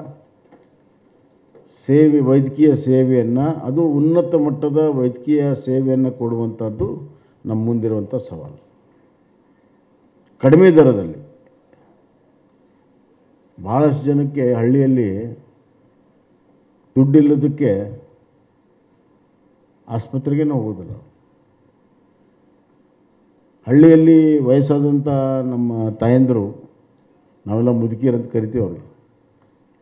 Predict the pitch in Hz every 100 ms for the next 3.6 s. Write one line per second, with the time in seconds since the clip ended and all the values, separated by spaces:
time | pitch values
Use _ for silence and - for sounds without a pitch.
0 | _ _ _ _ _ - 127 135 156 156
1 | 143 151 160 143 147 139 139 135 127 131
2 | 131 120 123 127 131 120 113 120 113 107
3 | 113 95 - - -